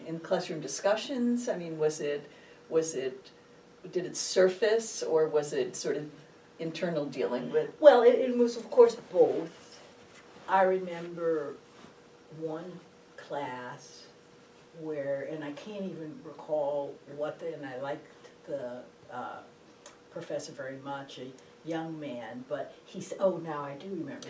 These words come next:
Speaker 2: He said something about how women always change their minds. Um, they don't know their minds, they always, women always change their mind,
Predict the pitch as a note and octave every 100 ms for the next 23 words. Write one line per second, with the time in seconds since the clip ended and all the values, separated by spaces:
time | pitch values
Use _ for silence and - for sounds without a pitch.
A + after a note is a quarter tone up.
0 | D3+ E3+ F#3+ F#3 - - G#3+ A3 F#3+ D#3
1 | C#3+ D3+ C#3+ C#3 C#3 C#3 E3+ F3 D3+ D3
2 | C#3+ C#3 - - D#3+ D3 C#3 - A#2+ G#2+
3 | G2+ A2+ - - - - - - - -
4 | - - - - - - - - - -
5 | E3 D3+ C#3 A#2+ A#2+ A#2+ - - - -
6 | - - - - - - - - - -
7 | E3+ D#3 - C3+ C#3 B2+ A#2+ B2 B2 A#2+
8 | A#2+ A#2+ A#2+ B2+ A#2+ - - - - F3
9 | E3+ C#3+ B2+ G#2 A2+ - C#3 C3 - -
10 | G#2+ G#2+ -